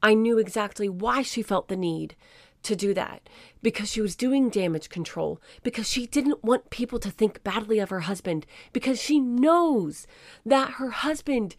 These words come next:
is a good man. But P T S D sucks, and it does a horrible, it, it just, it changes the person you love.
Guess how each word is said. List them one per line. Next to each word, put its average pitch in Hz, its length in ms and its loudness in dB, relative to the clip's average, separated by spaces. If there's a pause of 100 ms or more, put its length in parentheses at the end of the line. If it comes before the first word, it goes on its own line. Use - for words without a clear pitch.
(340)
is 302 260 0
a 269 80 0
good 247 400 -2
man. 285 540 -4 (1040)
But 277 480 4 (880)
P 370 220 2
T 320 200 0
S 339 220 -2
D 294 200 4
sucks, - 1040 0 (380)
and 285 260 6
it 294 380 -4
does 294 480 2 (100)
a 277 140 -4
horrible, 294 800 -4
it, - 240 4
it 277 200 -4
just, - 340 -6
it - 260 0 (160)
changes 262 920 0 (1120)
the 233 140 6
person 240 500 4
you 233 140 0
love. 202 500 0